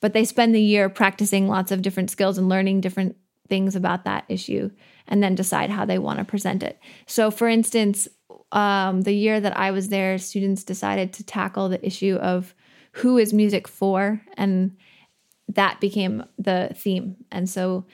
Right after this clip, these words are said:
they did interviews and they had a lot of conversations together and hired facilitators to come share their experience and their perspective, and then created a, an event around that question and had community members come and, and talk about it. So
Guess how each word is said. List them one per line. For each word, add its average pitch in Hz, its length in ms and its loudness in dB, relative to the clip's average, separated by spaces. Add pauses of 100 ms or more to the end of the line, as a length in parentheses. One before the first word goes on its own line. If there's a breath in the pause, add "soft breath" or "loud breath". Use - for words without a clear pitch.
(140 soft breath)
they 185 100 -4
did 180 160 -4
interviews 220 580 0
and 202 180 -2
they - 280 -6
had 202 180 -2
a 196 40 0
lot 208 380 0
of 208 100 -8
conversations 190 640 -4
together 202 420 -2
and 185 320 -2 (220 soft breath)
hired 202 340 -4
facilitators 214 800 -2
to 196 100 -10
come 190 460 -2 (460 soft breath)
share 214 280 2
their 220 200 2
experience 208 500 -2
and 196 100 0
their 196 120 0
perspective, 196 800 -6 (300 soft breath)
and 202 180 2
then 196 160 2
created 196 540 0
a, 185 320 -2
an 185 80 0
event 170 260 -4 (300)
around 185 260 -2
that - 220 -8 (100)
question 196 460 -8
and 196 100 -2
had 185 260 -4 (460 soft breath)
community 190 320 2
members 185 340 -2
come 196 480 -4
and, 185 280 -10 (720)
and 196 100 -2
talk 180 240 -4
about - 220 -6
it. - 80 -16
So 202 300 -2